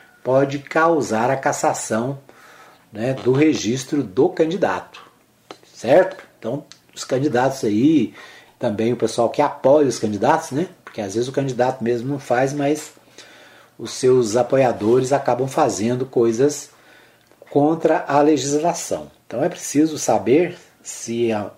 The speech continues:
matéria que você tá divulgando, se ela está ajudando ou prejudicando o seu candidato, né? Então, quem vai sofrer a punição é o candidato. Mas é preciso estar atento aí, né?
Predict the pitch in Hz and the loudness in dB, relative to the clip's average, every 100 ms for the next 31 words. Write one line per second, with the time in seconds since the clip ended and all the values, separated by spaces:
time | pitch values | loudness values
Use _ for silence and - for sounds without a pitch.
0 | _ - 123 - 113 101 - 98 110 - | _ -6 -4 0 0 0 -4 -6 -6 -6
1 | 113 101 107 131 110 139 180 - - - | -6 -4 -4 -4 0 0 0 -2 -12 -20
2 | - - - _ - 147 156 156 160 151 | -20 -20 -20 _ -4 0 2 2 0 2
3 | 165 220 135 135 175 247 202 190 190 175 | 2 4 4 4 0 0 2 4 4 2
4 | 208 220 127 135 147 156 _ _ _ _ | -2 0 0 0 -4 -8 _ _ _ _
5 | _ - 165 - 127 139 165 190 98 78 | _ -4 -4 2 2 4 0 0 -2 -4
6 | - 110 151 175 - 101 123 139 - - | -10 -2 -2 -2 -8 -6 -6 -6 -8 -8
7 | - - - _ _ 156 147 147 151 165 | -10 -12 -14 _ _ 0 6 6 6 2
8 | 131 131 139 160 165 185 226 226 - - | 4 2 2 0 2 2 2 0 -2 2
9 | 240 277 190 135 - - - - _ _ | 2 2 -2 -2 -2 -6 -8 -20 _ _
10 | _ _ _ _ _ 92 110 107 - - | _ _ _ _ _ -10 -10 -10 -14 -18
11 | _ - - - - _ - - - 120 | _ -20 -20 -20 -20 _ -20 -20 -8 -6
12 | 113 127 135 135 127 131 170 120 113 139 | -2 0 0 0 -2 2 2 2 2 0